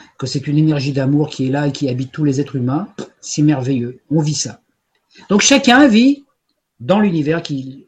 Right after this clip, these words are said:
qu'il conçoit. Voilà, j'espère que ça a répondu un peu, même si ça a été bon, voilà.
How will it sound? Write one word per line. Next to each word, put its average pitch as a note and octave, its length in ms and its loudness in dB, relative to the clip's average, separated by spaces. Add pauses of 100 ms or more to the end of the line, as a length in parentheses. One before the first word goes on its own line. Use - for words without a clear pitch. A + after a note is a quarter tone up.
qu'il C#3+ 160 -8
conçoit. - 440 -16 (1500)
Voilà, C3+ 340 -6
j'espère C3+ 360 -8
que C3 100 -12
ça C3+ 140 -8
a B2+ 40 -8
répondu B2+ 440 -4
un A#2 100 -6
peu, C#3 180 -4
même C3 180 -4
si A#2 200 -10
ça A2+ 180 -10
a A2 40 -10
été A2 260 -12
bon, G#2+ 180 -10 (140)
voilà. F#2+ 220 -18